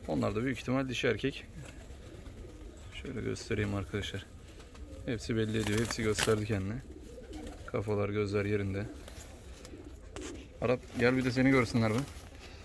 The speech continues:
Arap'taki kafa da böyle arkadaşlar. Onu da göstereyim. Toplu olarak dört bin puan.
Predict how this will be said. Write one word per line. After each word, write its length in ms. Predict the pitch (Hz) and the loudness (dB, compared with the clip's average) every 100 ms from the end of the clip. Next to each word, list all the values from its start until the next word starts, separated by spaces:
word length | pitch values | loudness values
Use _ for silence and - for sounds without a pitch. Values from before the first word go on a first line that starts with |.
| - - | -10 0
Arap'taki 400 | 113 110 123 110 | 2 4 2 2
kafa 280 | 120 113 120 | 2 6 6
da 100 | 117 | 8
böyle 180 | 117 | 6
arkadaşlar. 440 | 104 98 101 - 62 - - - - - - - - - - - - - 107 | 6 4 2 2 -2 -4 -12 -12 -12 -10 -12 -12 -14 -14 -14 -10 2 2 4
Onu 120 | 101 | 2
da 60 | |
göstereyim. 460 | 101 101 - 101 113 - - - - - - - - - - - - - - - - - - - - - - - - - - - - | 2 0 2 0 0 -2 -14 -14 -14 -14 -10 -6 -6 -6 -8 -10 -10 -10 -10 -10 -12 -14 -14 -14 -14 -12 -14 -14 -14 -14 -12 -12 -2
Toplu 320 | 170 165 147 | 0 4 6
olarak 360 | 123 127 135 131 | 8 6 4 4
dört 220 | 131 - | 4 4
bin 100 | 117 | 2
puan. 260 | 117 123 | 4 4